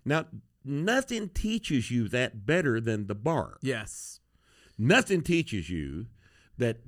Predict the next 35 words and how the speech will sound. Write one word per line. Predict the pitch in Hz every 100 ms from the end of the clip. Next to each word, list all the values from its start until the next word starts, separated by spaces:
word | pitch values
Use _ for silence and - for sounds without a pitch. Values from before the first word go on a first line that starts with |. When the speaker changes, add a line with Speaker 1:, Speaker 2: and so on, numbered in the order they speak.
| -
Speaker 1:
so, | - 226 -
just | 202 247
'cause | - 170 117
you | 220
think | - 190 190
it's | 135 -
gonna | 143 147
be | 127 120
hard | 107 143 104 90
doesn't | 113 123
mean | 127
you | 104
can't | 113 87
do | 104
it. | - -
Speaker 2:
Yeah. | 143 202 185 - _ _ _ _ _ _ _ _ _
Speaker 1:
You | 90
know, | 82 64 _ _
I | - 285 320
do | 233 208
that | 160 165
all | 156 170 180 160
the | 143
time. | - - 202 175 50 - - - - -
I | 147
do | 208 202 170
that | 170 170
even, | 175 185 -
I've | 139 208
been | - 175
training | - 139 151 135
for | -
forty-eight | 120 131 139 156 147 - 123 123
years. | 139 175 170 92 - - - - _ -
And | 123